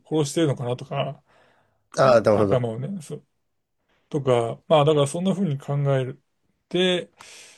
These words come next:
Speaker 1: だからなんていうのか、ひ-、うん、低い鳥を食いたいという欲求が見えなかったというか、まあ、そもそも錯乱しているというか、そう。
Speaker 2: うん。
Speaker 1: 狂った貞一だったんじゃないかなっていうふうに
Speaker 2: あー、なるほどね。
Speaker 1: 感じてましたけどね。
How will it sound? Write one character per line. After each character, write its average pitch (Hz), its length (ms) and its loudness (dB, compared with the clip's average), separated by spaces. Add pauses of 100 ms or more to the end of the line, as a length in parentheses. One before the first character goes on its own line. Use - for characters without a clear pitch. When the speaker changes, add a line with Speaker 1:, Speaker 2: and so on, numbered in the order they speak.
(320)
Speaker 1:
だ 160 120 0
か 151 80 2
ら 131 140 0
な 139 140 -4
ん 185 100 -8
て - 100 -10
い - 20 -4
う 127 40 -6
の 117 40 -6
か、 104 60 -12
ひ-、 - 160 -16 (100)
う 156 120 -2
ん、 127 60 0
低 - 240 -6
い 240 60 -2
鳥 180 180 2
を - 20 0
食 151 180 -4
い 147 80 -6
た 180 120 2
い 160 140 -2
と 143 80 -6
い 131 60 -2
う - 40 -4
欲 127 220 -4
求 165 280 -2
が 160 380 4
見 170 220 -2
え 185 40 0
な 185 100 -2
か 143 120 2
っ 139 120 -8
た 131 200 -4
と 147 160 -6
い 160 160 -2
う 151 120 -4
か、 165 320 4
ま 160 220 4
あ、 - 40 0
そ - 160 -6
も 190 100 0
そ 196 120 -6
も 196 80 4
錯 - 340 -10
乱 196 220 4
し - 100 -10
て 185 80 -2
い 175 40 0
る 185 120 -2
と 135 100 -12
い 113 120 -14
う 104 80 -20
か、 120 420 -10 (100)
そ 117 260 -12
う。 - 0 -
Speaker 2:
う 127 60 2
ん。 120 340 4
Speaker 1:
狂 208 160 6
っ - 20 4 (140)
た - 300 2 (1400)
貞 151 400 4
一 135 440 -4
だ 135 140 0
っ 101 80 -6
た 117 140 -4
ん 107 40 -6
じ 110 80 -10
ゃ - 40 -12
な 110 80 -10
い 107 80 -12
か 135 120 -8
な 147 80 -10
っ 139 60 -20
て - 120 -10
い 123 60 -2
う - 20 2
ふ 101 80 2
う 98 60 0
に - 20 0
Speaker 2:
あ 98 40 0
ー、 95 40 -2
な 98 160 -2
る 107 100 -8
ほ 113 120 -6
ど 117 220 -10
ね。 147 240 -16
Speaker 1:
感 123 140 -8
じ 110 60 -12
て 135 60 -8
ま 131 120 -8
し - 100 -18
た 165 60 -18
け 165 60 -16
ど 180 60 -14
ね。 185 240 -8